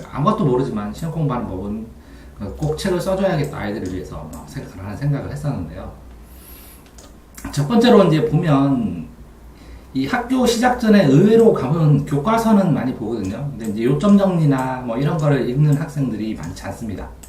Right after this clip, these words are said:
그 교과서만 보고 시험 직전에 읽어야 될 걸 따로 정리하는 학생들이 거의 이, 그렇게 많지가 않습니다. 그 다음에 이제 시험 끝나고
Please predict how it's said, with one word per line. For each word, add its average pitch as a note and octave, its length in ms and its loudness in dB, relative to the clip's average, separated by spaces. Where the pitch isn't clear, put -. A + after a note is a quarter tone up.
그 - 100 -16
교과서만 C3+ 540 -2
보고 - 580 -6
시험 G3+ 340 0
직전에 C#3+ 500 0
읽어야 A2+ 300 -4
될 G#2 160 -6
걸 A2+ 140 -8
따로 C#3+ 220 -4
정리하는 B2 500 -4
학생들이 G#2+ 680 -8
거의 G2 560 -8
이, F2+ 400 -12
그렇게 - 340 -12
많지가 F2+ 680 -8
않습니다. D#2+ 480 -10
그 - 80 -10
다음에 E3+ 640 4
이제 A#2 300 -2
시험 A3 240 0
끝나고 F3+ 880 2